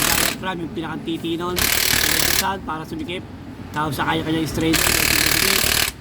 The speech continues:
pinagtanding, guys, ha. Saka yung mga washer-washer to, pinagtanding, guys. Yan. Yun lang ang ginawa natin dito sa kanilang, ano, ha, nozzle, diaphragm. Yan. For B A one.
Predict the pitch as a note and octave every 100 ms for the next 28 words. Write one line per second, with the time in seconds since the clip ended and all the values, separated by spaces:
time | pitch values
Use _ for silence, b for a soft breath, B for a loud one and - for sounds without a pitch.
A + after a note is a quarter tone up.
0 | - - D#3+ D#3+ D#3+ D3+ E3+ D#3 E3 C3
1 | D#3 D3 B2 B2 C3+ C#3+ C#3+ D3 D3 D3
2 | D3 D3 C#3+ C3 C#3 C#3 B2+ B2+ C3+ B2
3 | B2+ B2 - - A#2 A#2 A#2+ - - -
4 | - - - - C3+ C3+ D#3 C#3+ C#3+ C#3+
5 | C3+ C#3+ D3 D3 D3 C#3+ C#3 D#3 C#3 B2+
6 | C3 C3+ C3+ C#3 D3 D3 - - - -
7 | - - - - - C3+ C#3 E3 D#3+ D#3+
8 | - - - - - - C#3 C#3+ C#3 E3+
9 | E3+ F3 F#3+ - - - - - - -
10 | C3 B2 B2 A#2 C3 - - - - -
11 | - - - - E3+ D#3 F#3 F3 E3+ F3
12 | F#3 D3+